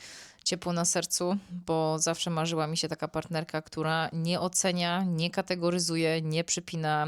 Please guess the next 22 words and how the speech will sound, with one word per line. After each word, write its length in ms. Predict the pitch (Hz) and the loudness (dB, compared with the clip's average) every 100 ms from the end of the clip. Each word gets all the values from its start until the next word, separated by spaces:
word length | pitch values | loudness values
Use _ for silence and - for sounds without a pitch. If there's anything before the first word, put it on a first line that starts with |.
| 156 | -2
etykietek. 760 | - 156 165 156 139 151 160 - - - - - - - - | -4 -6 -4 -4 0 0 0 -4 -20 -20 -20 -20 -20 -20 -10
Em, 640 | 147 156 156 160 156 - - | -4 -2 -2 -2 -4 -6 -6
no, 240 | 190 240 320 254 247 240 | 0 2 0 -6 -12 -6
zdarza 400 | 220 233 262 269 | -6 2 2 2
czasem 320 | 240 220 190 170 | 0 0 0 0
nam 180 | 170 | 0
się 260 | 175 185 170 | 2 2 2
kogoś 300 | - 170 175 | 0 0 2
tam 340 | 175 160 156 | 2 2 0
obgadać, 800 | 147 165 170 165 151 139 151 - - - - _ - - | -4 -4 0 2 2 0 -2 -4 -6 -18 -20 _ -14 -6
ale 540 | 165 170 160 156 151 - - - _ - _ | -4 -2 -4 -4 -6 -10 -14 -20 _ -20 _
bardziej 640 | 170 180 180 180 170 165 - _ _ _ - - _ | -2 0 2 0 0 -2 -8 _ _ _ -20 -20 _
z 160 | - - | -2 0
czystej 300 | 202 - 196 | 0 -2 -2
takiej 300 | 175 180 180 | -2 -2 0
ciekawości, 840 | 185 185 175 175 175 - 175 175 180 | 0 0 2 2 2 2 0 0 0
że 120 | 175 | -2
ktoś 480 | - 170 - - - - | 0 0 2 0 -4 -8
wybiega 500 | 170 175 175 170 170 | -4 0 0 2 0
poza 300 | 175 170 170 | 0 0 2
normy 340 | 170 170 165 | 2 2 0
naszego 560 | 160 165 175 165 160 | 0 0 0 0 0